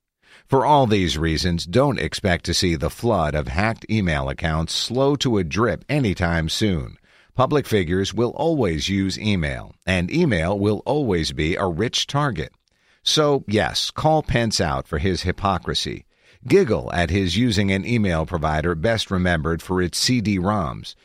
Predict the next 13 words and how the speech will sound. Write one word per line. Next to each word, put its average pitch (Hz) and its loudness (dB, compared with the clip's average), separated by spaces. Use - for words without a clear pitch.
But 113 0
remember 127 0
that 92 -2
the 110 0
age 160 0
of 110 -2
the 120 0
email 76 0
hack 73 -6
is 85 -4
only 156 0
getting 123 0
started 139 -2